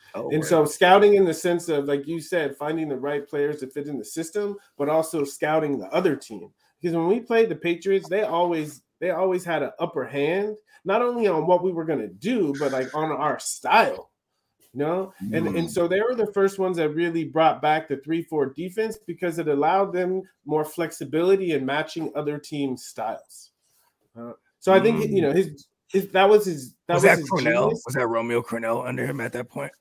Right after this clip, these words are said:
Speaker 1: at
Speaker 2: Yes.
Speaker 1: that time?
Speaker 2: Yeah.
Speaker 1: Okay,
Speaker 2: He had
Speaker 1: yeah.
Speaker 2: a bunch of guys, but Crennel, yeah, Crennel, I think, was the one that was the, the one that really brought it back. 'Cause they were,
Speaker 1: Yeah.
Speaker 2: again, they, the,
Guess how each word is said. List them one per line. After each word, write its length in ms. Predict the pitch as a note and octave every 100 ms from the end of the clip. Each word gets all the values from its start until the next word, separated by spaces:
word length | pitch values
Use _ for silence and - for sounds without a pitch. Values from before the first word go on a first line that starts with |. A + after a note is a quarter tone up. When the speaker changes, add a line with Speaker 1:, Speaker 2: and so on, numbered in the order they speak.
| -
Speaker 1:
at 120 | C#3+
Speaker 2:
Yes. 180 | G#3+ -
Speaker 1:
that 140 | B2+
time? 120 | C#3 - F#3+
Speaker 2:
Yeah. 120 | A3+
Speaker 1:
Okay, 60 | - - -
Speaker 2:
He 100 | G3
had 120 | B3
Speaker 1:
yeah. 60 | G3+
Speaker 2:
a 40 |
bunch 200 | F#3+ A3
of 80 | G3
guys, 220 | D3+ C3
but 180 | C#3 D3
Crennel, 380 | E3+ E3+ F3+ F3
yeah, 180 | D#3 G#2+
Crennel, 280 | - D3+ D#3+
I 160 | E3 E3
think, 200 | D#3 C#3
was 160 | C#3+
the 80 | C3+
one 200 | C#3 C#3+
that 200 | B2+ -
was 160 | C#3 C#3
the, 100 | C3 _ B2
the 80 | C#3
one 240 | D3 C#3+
that 180 | B2+ B2+
really 280 | D3 C#3 A#2
brought 280 | C3+ B2+
it 100 | G2+
back. 280 | - - - _ _ D3+
'Cause 80 |
they 160 | D3 G#3+
were, 100 | A3+
Speaker 1:
Yeah. 100 | F#3
Speaker 2:
again, 220 | E3 C3+
they, 180 | E3 G3 - _
the, 200 | G3+ F#3+